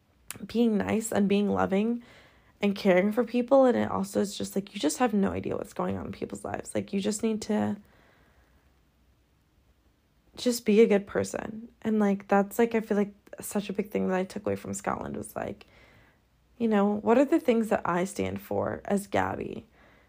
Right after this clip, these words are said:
And, like, what do I want in my friendships and my relationships?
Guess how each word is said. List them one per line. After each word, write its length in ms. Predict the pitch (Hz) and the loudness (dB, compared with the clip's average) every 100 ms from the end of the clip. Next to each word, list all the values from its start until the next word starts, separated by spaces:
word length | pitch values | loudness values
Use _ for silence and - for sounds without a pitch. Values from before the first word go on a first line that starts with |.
| _ _ - | _ _ -2
And, 200 | 208 202 | 2 2
like, 180 | 196 | 0
what 160 | 185 190 | 4 6
do 80 | 214 | 8
I 140 | 233 | 8
want 460 | 208 185 185 202 202 | 6 4 4 0 -2
in 160 | 196 190 | 0 0
my 160 | 180 | 0
friendships 720 | 190 - 170 190 196 190 - | -2 -2 -2 0 2 2 0
and 160 | - 196 | -4 0
my 100 | 185 | 2
relationships? 920 | 196 196 190 202 196 208 202 - - | 2 0 -2 -2 -2 -2 -4 -8 -14